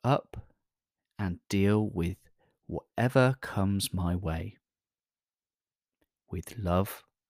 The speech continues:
with patience, and a smile. I will deal with whatever comes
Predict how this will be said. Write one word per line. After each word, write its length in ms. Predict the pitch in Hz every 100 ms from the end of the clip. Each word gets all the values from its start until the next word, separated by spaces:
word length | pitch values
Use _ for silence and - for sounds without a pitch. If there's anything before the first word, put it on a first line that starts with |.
| _ _ _ _ _ _ _ _ _ _
with 260 | - - -
patience, 840 | - 92 - 92 85 - - - _ _ _ _ _ _ _ _ _ _
and 140 | 87 85
a 40 |
smile. 600 | - - 90 90 - - _ _ _ _ _ _ _ _ _ _ _ _ _ _ _ _ _ _ _ _ _ _ _ _ -
I 180 | 95 95
will 240 | 92 - _
deal 460 | 110 113 113 113 - - - _
with 160 | - - -
whatever 680 | - - - 104 101 98 - _ _ _ _ -
comes 640 | - - 85 85 95 -